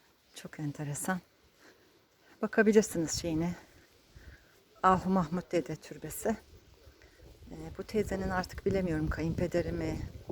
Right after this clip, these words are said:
hani ataları diyeceğim artık. E, buraya görevli olarak geliyorlar ve sonrasında da işte burada bu türbede yaşıyorlar.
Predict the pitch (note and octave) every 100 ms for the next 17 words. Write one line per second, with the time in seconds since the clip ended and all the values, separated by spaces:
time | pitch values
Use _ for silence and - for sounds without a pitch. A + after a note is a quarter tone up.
0 | - - - - - - - E3 D#3+ -
1 | - F#3 - F3+ E3 D#3 D#3 - D#3+ D#3
2 | D#3+ - - - - - - - - -
3 | - - E3+ E3 D#3 - E3 E3 F3+ F#3
4 | F3+ F#3 F3+ F3 F3+ E3 D#3 - - -
5 | - D#3+ - D3 - G#3+ G3 F#3+ G3+ F3
6 | F3 - A#3+ - G#3+ - - G#3+ - -
7 | - - - - D#3+ C#3+ E3+ E3 - D#3
8 | D#3 E3 F3 D3+ - D3+ D3 D3 -